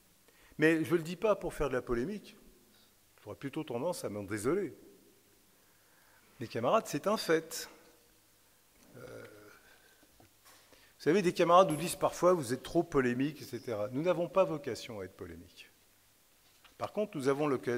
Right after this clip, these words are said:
le, la vocation, et nous la revendiquons, de dire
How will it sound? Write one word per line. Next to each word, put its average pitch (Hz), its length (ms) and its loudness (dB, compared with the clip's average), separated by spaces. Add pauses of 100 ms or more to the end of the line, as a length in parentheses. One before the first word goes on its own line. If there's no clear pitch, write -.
(160)
le, 98 360 -6
la 90 160 -10
vocation, 123 760 -4
et 92 140 -12
nous 95 80 -10
la 92 80 -8
revendiquons, 110 760 -4 (540)
de 110 140 -6
dire 170 400 -6